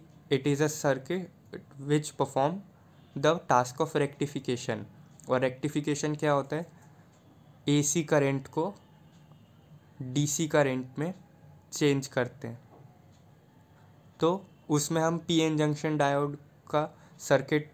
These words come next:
बना लेते हैं और उस सर्किट से एसी to डीसी बना सकते हैं।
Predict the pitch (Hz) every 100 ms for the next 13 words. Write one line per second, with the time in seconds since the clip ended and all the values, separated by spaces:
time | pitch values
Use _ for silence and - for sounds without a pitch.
0 | - 143 147 147 151 151 160 139 143 143
1 | 139 139 143 135 143 143 - - 202 -
2 | - - - 143 139 165 156 151 143 139
3 | 151 139 127 123 123 - - 113